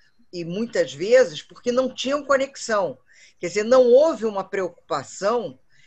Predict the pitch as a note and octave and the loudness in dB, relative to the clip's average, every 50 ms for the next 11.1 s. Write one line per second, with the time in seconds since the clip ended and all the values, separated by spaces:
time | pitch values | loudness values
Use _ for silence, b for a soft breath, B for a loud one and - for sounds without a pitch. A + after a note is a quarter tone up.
0 | b _ _ - F#3 F3+ - - - - F3 D#3 C#3 E3+ E3 C#3 C3 - G3+ A#3+ | b _ _ 2 2 2 2 0 -6 -10 -8 -6 -4 -4 -4 -6 -8 -10 -4 -2
1 | B3 G#3 - - - F#3+ F3+ E3+ D#3+ - - E3+ D#3+ - _ - D#3+ D3+ - - | -2 -2 -2 -4 -6 -6 -4 -6 -6 -4 -4 -4 -4 -4 _ -8 -8 -8 -6 -6
2 | - E3+ E3 D#3+ D3+ G#3 A#3 G#3+ E3 F3+ D#3 - D#3+ E3+ G#3+ B3 A#3 F#3+ E3 D3 | -6 -6 -6 -6 -8 -10 -12 -12 -14 -14 -10 -8 -2 0 0 0 0 -2 -6 -16
3 | B2+ - _ b b b b b b b b _ D3+ C#3+ F#3 B3 A#3+ - _ _ | -18 -20 _ b b b b b b b b _ -12 -10 -10 -10 -10 -12 _ _
4 | - B3 C#4 D4+ B3+ C#4 C4 G3+ D3 C#3 G#3 B3 C4+ C#4+ C4+ C4 - C4+ B3 B3 | 0 2 2 2 0 -2 -6 -8 -8 -8 -6 -4 -2 -2 -4 -2 -2 -2 -2 -2
5 | C4 B3+ - - - B3+ A#3 G#3+ F3+ C#3 - _ _ _ _ _ B2+ D3+ E3+ G3+ | -4 -6 -8 -8 -6 -4 -2 -2 -4 -6 -10 _ _ _ _ _ -8 -6 -6 -8
6 | G3+ b b b b b b b b - D#3 - - - A3+ A#3+ - - F#3+ F3 | -10 b b b b b b b b -8 -8 -6 -2 -2 -2 -2 -2 -6 -10 -10
7 | A3+ G#3+ G#3 F#3 C#3+ C#3+ F3 F3+ G3+ A3 G#3 A#3 G3+ F#3 A#3 B3 B3+ B3+ B3+ G#3 | -8 -6 -6 -6 -2 -2 0 0 0 -2 -4 -6 -8 -8 -8 -6 -2 0 0 -2
8 | E3+ D#3 E3+ F3 F3+ G3+ A3+ A#3+ - - - C4+ B3+ - - - E3 - C3 C3+ | 0 -2 -2 0 0 0 0 -2 -6 -10 -14 -14 -14 -8 -4 -4 -4 -4 2 6
9 | A#3+ C4 C#4 A#3+ A3+ F3+ F3 G3 F3+ - - G3 F#3 F3+ F#3 F#3 F3 C#3+ D#3+ D#3 | 6 6 6 6 2 -2 -4 -8 -8 -8 -8 -8 -8 -8 -8 -8 -6 -4 -2 -2
10 | E3 F3+ F3+ - - - B3 B3+ - - - A3 A3 A3+ A3 G3+ B3+ C4 C4 - | -2 -2 -4 -8 -12 -14 -16 -18 -18 -14 -10 -8 -8 -8 -6 -6 -8 -8 -8 -12
11 | b | b